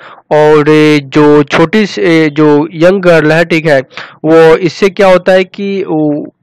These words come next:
वो दिल से ले लेती है। Consequently, her health began to fall, और जिसके कारण से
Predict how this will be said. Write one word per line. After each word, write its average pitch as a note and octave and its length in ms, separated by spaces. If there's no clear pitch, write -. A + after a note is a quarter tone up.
वो E3 80
दिल F#3 260
से G3+ 160
ले F3 120
लेती D#3 320
है। F3+ 200
Consequently, F#3+ 1000
her F3 160
health F3 340
began E3 380
to E3 140
fall, C#3 300
और D3+ 400
जिसके E3 300
कारण D#3+ 360
से G3 440